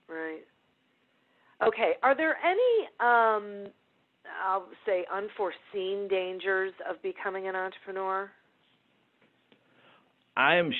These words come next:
Speaker 2: sure that through your experience, you've talked to many entrepreneurs that have had unexpected consequences that, you know, that they didn't factor in. I think the one that hit me the most that I never would have considered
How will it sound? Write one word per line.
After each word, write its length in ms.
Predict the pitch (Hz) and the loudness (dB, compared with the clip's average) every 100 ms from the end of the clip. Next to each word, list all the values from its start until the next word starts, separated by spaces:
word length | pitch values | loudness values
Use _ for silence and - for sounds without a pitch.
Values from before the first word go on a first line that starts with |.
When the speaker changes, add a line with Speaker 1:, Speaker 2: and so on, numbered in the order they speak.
| - | 0
Speaker 2:
sure 260 | 156 151 143 | 4 8 8
that 240 | 113 - - | 6 2 -6
through 140 | 139 131 | 0 4
your 240 | 123 135 | 6 6
experience, 640 | 123 - - 107 101 95 92 - - _ _ - | 4 -2 -2 0 0 -4 -8 -18 -20 _ _ -2
you've 200 | 120 - | -2 2
talked 260 | 120 113 - | 4 4 4
to 100 | 110 | 2
many 800 | 110 117 127 131 139 113 90 - _ - | 4 4 6 6 4 2 -4 -12 _ -2
entrepreneurs 640 | 107 - - 107 101 95 - | -2 -2 -6 -2 -2 -2 0
that 160 | 101 | 0
have 140 | 92 107 | 0 -4
had 440 | - 104 92 92 - _ _ _ _ _ _ _ _ _ _ _ - | 2 4 4 2 -4 _ _ _ _ _ _ _ _ _ _ _ 2
unexpected 800 | 151 135 - - 123 123 117 - | 2 2 0 4 4 4 -2 2
consequences 840 | 120 113 113 - 110 90 87 82 - - _ - | 2 2 -2 -2 -2 0 -4 -8 -10 -20 _ 2
that, 240 | 104 - | 2 4
you 80 | 120 | 0
know, 140 | 107 | 2
that 120 | 104 101 | 2 2
they 140 | 110 | 4
didn't 220 | 107 101 - | 4 0 2
factor 420 | 110 95 - 107 | 2 4 0 0
in. 220 | 95 85 80 - - - - - - | 0 -2 -10 -20 -20 -20 -20 -8 -2
I 80 | - | 4
think 240 | 226 220 | 4 6
the 100 | 175 | 4
one 360 | 135 156 185 190 | 6 6 8 6
that 220 | 151 - _ _ _ _ | 4 2 _ _ _ _
hit 340 | - 175 185 | 4 6 6
me 140 | 160 151 | 4 4
the 120 | 123 | 6
most 340 | 120 123 135 - | 8 8 6 4
that 120 | 120 | 2
I 120 | 110 | 4
never 680 | 113 120 135 147 151 156 160 | 4 2 2 6 6 6 4
would 240 | 135 131 | 6 6
have 160 | 123 - | 6 2
considered 720 | - 110 - 120 101 82 - | -2 -6 0 0 2 -2 -10